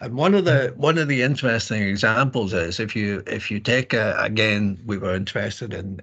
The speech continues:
Speaker 1: intestinal absorption and, and gastric emptying. If you take an adult animal,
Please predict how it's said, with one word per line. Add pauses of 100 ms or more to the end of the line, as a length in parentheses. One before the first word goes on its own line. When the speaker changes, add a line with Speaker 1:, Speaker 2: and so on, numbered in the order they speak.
Speaker 1:
intestinal
absorption
and,
and
gastric
emptying. (280)
If
you
take
an
adult
animal,